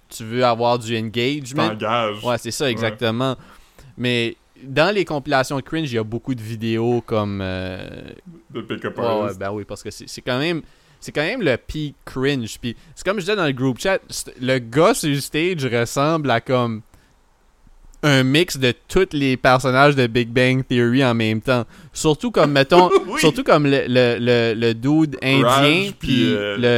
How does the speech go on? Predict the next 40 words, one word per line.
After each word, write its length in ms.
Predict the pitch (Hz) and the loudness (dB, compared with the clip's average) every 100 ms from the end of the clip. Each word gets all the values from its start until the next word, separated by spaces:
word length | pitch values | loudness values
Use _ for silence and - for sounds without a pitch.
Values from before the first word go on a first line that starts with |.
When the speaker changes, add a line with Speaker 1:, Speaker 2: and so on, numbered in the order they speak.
| 117 | 4
Speaker 1:
le, 60 | |
le 60 | 120 | 4
personnage 440 | 151 139 156 151 | 4 2 4 2
Speaker 2:
ouais. 40 | 139 | 2
Speaker 1:
principal, 640 | 135 127 - - 139 131 | -2 -2 -2 2 4 4
là, 120 | 117 110 | 2 0
celui 540 | - 107 110 170 123 - - _ - - - | -2 -4 -2 -2 -4 -10 -20 _ -14 -14 -8
Speaker 2:
Raj 480 | 135 120 135 131 - | 0 2 2 0 -4
puis 160 | 127 | -4
Sheldon. 440 | 117 117 110 107 110 | -2 -2 -2 -4 -6
Speaker 1:
C'est 180 | 101 139 | -6 0
ça. 120 | 160 | 2
<laughs> 580 | 101 - - - 262 - | 4 2 0 2 4 6
Mais 520 | 226 262 302 359 269 | 6 6 2 -2 0
comme, 180 | 190 165 220 180 | 4 4 0 -12
si 160 | - 220 | -8 -6
vous 100 | 247 | -2
regardez 300 | 208 175 202 | 0 4 6
la 60 | |
vidéo, 300 | 185 156 185 | 6 6 6
vous, 400 | 202 151 131 135 | 6 2 -2 -2
vous 60 | 135 | -2
me 60 | 135 | -2
direz, 360 | 131 131 151 | 0 0 0
c'est 160 | 165 120 | -2 -2
quand, 180 | 131 127 | -2 -2
c'est 140 | - | -2
quand 100 | 131 131 | 0 2
même, 220 | 156 160 | 2 2
euh, 520 | 123 117 110 107 107 - _ _ _ - | 4 4 4 2 0 -4 _ _ _ -10
il, 120 | 131 | -4
il 140 | 131 113 | 0 -2
ressemble 500 | - 147 151 147 113 | 0 0 0 0 -6
vraiment 680 | 113 131 131 135 135 151 | -6 -2 4 4 4 4
à 100 | 135 120 | 4 2
ces 180 | 135 120 | -2 -4
deux 300 | 117 135 127 | 0 2 2
gars-là 560 | 131 127 131 135 120 | 2 2 2 0 -2
ensemble. 420 | 117 135 123 110 110 _ - _ - - _ _ | -4 -6 -6 -8 -12 _ -20 _ -20 -20 _ _
Ouais. 280 | 135 127 120 | -2 -2 -2